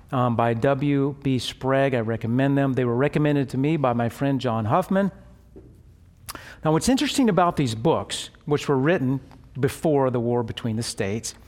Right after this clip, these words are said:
is the emphasis on conscience. We don't see much writing on conscience today, but it's throughout these books. Let me give you an example.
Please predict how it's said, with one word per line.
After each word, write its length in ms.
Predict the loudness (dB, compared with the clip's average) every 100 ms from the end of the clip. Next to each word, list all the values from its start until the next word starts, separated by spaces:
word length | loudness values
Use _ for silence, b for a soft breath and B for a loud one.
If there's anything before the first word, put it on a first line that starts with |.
| B B B
is 240 | -2 0
the 220 | 0 0 0
emphasis 460 | 0 0 0 -2
on 260 | -2 -2 -4
conscience. 880 | -4 -2 -2 -2 -8 -12 -14 -14 -14 -20 -20 -20 -20 -20 -20 -14 -2
We 100 | 0
don't 180 | 0
see 380 | -2 -4 0 2
much 280 | 2 0 -2
writing 440 | 0 2 2 2
on 160 | 0 -4
conscience 640 | -6 -4 -2 -2 -6 -10
today, 240 | -6 -2 0
but 220 | -2 -4 B B
it's 160 | -2
throughout 600 | 0 2 4 2 0 -2
these 200 | -2 -2
books. 680 | -2 -2 -2 -4 -12 -12 -12 B B B B
Let 140 | 2
me 80 | 2
give 160 | 4 2
you 40 |
an 60 | 2
example. 580 | 2 2 2 0 -2